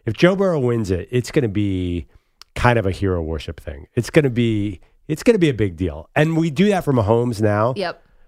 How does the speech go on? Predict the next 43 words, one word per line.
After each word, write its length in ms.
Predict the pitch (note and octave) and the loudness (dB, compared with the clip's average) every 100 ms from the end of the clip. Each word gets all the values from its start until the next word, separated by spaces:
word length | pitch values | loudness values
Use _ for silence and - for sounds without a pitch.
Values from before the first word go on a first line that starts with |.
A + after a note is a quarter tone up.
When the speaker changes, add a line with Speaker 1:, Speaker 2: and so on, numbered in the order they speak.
| _ | _
Speaker 1:
By 160 | F#3 B3+ | 4 4
the 60 | |
way, 100 | A3+ C#3+ | 2 0
how 140 | F3 | 0
come 160 | C#4+ A#3 | 0 2
Joe 160 | B3 | 2
Burrow 260 | E3+ D#3 B2+ | 4 2 2
doesn't 460 | A#2+ G#2 G#2 G2+ - _ _ | 0 0 -2 -4 -14 _ _
get 180 | - G2+ | -4 -2
commercials? 760 | - F#2+ G2 G#2+ C#2+ - _ _ _ | 0 2 2 0 -6 -14 _ _ _
Does 120 | G#2+ | -2
he 100 | C#3 | -2
turn 240 | - C#3+ C#3 | 4 4 4
them 120 | G2+ | 0
down? 280 | F2+ A2 C3 | 0 0 0
Do 60 | |
you 40 | A2+ | 0
have 80 | |
any 120 | A2+ A2 | 0 0
idea? 240 | G#2 A#2+ | 0 0
I 60 | C3 | 2
don't 160 | F#3+ - | 2 0
see 200 | F3+ C#3 | 0 2
him 160 | B2+ | 2
in 80 | G#2+ | 0
commercials. 520 | F#2+ G2 F#2 - C#2+ _ | 0 0 -2 -6 -14 _
Speaker 2:
<laughs> 40 | |
I, 360 | G3+ A#3 - C4 A#3 B3+ - - _ - | -6 -4 -2 -4 -8 -12 -14 -20 _ -8
I 140 | C4 | -4
don't 260 | C#4+ E4+ D#4 | -4 -4 -4
know. 340 | E4+ A3+ C3+ - _ _ _ | -4 -4 -8 -18 _ _ _
Wh-, 280 | F#3+ G3 - | -10 -10 -8
what 200 | F#3 A#3 | -4 -4
do 60 | C#4+ | -2
you 140 | C#4 | -4
think 220 | C#4 C4 | -6 -6
he 100 | B3 | -8
should 160 | A#3+ G#3 | -8 -8
endorse? 500 | G3 F3+ G3 - - _ _ _ _ _ - C3 | -8 -8 -10 -14 -20 _ _ _ _ _ -18 -2
Speaker 1:
Anything. 420 | C3 G3 A#3+ G2+ F2+ | 0 0 0 -2 0
I 60 | |
mean, 500 | A#2 C3 B2 B2 G#2+ - | 0 0 0 -2 -6 -4
listen, 480 | D#3 - F#2+ F#2 | -2 0 -2 -4